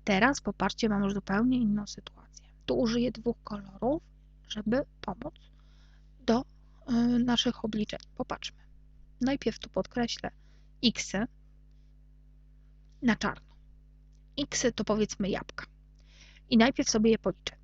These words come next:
Dziewięć jabłek odjąć sześć jabłek to trzy jabłka. I jeszcze odjąć siedem jabłek to minus cztery jabłka. Jeśli macie z tym problem, to potr-, potraktujcie to w ten sposób. Mam dziewięć jabłek,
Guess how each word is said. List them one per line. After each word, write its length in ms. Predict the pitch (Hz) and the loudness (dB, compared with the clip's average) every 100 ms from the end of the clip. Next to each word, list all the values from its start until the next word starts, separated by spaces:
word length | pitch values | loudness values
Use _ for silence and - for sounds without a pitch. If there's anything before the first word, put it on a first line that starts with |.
| 214 | -8
Dziewięć 760 | 208 202 202 190 202 269 - | 2 2 4 2 2 0 0
jabłek 440 | 214 208 220 233 226 | 0 2 2 2 0
odjąć 360 | 208 202 202 | 0 2 2
sześć 400 | - 202 196 - | 2 2 0 -2
jabłek 400 | 190 175 - - | -4 -2 -4 -6
to 120 | - | -8
trzy 320 | - - - 196 | -4 -2 0 2
jabłka. 540 | 180 - - 208 262 - - - - | 0 -2 -6 0 0 0 -14 -12 2
I 140 | 226 | 6
jeszcze 460 | 247 294 - - 220 - | 8 8 4 -2 -4 -4
odjąć 560 | - 320 254 233 208 214 | 4 4 6 6 4 2
siedem 480 | - 247 240 214 208 | 0 2 2 4 4
jabłek 460 | 196 180 - 202 | 2 0 2 0
to 160 | - 233 | 0 2
minus 400 | 233 269 269 - | 4 4 2 -2
cztery 340 | - - 226 | -6 0 2
jabłka. 420 | 214 143 - - - - - - - - - | 4 2 -4 -16 -18 -20 -20 -20 -20 -10 0
Jeśli 280 | 269 - 269 | 2 4 4
macie 260 | 277 294 | 4 2
z 60 | 269 | 2
tym 180 | 262 247 | 2 4
problem, 360 | 240 247 247 | 4 6 4
to 100 | 233 | 2
potr-, 340 | - 220 240 240 | -2 -2 -2 0
potraktujcie 580 | 233 226 220 - 254 226 | 0 0 0 0 0 0
to 100 | 208 | -2
w 40 | |
ten 140 | - 202 | -2 -4
sposób. 340 | - 143 - - - - - - - 220 220 | -2 -8 -8 -20 -20 -18 -16 -16 -12 -8 0
Mam 300 | 240 202 180 - - | 4 4 4 -6 -8
dziewięć 640 | 220 277 294 302 294 - - | 2 4 4 2 0 -6 0
jabłek, 540 | 220 202 220 208 202 | 4 4 4 2 0